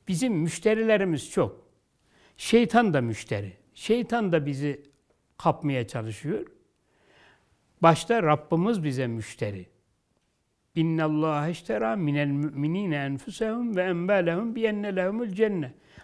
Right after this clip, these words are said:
Ama şeytan da müşteri. Şeytan da kapmaya çalışıyor.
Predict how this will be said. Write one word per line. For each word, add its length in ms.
Ama 200
şeytan 480
da 80
müşteri. 500
Şeytan 520
da 80
kapmaya 500
çalışıyor. 500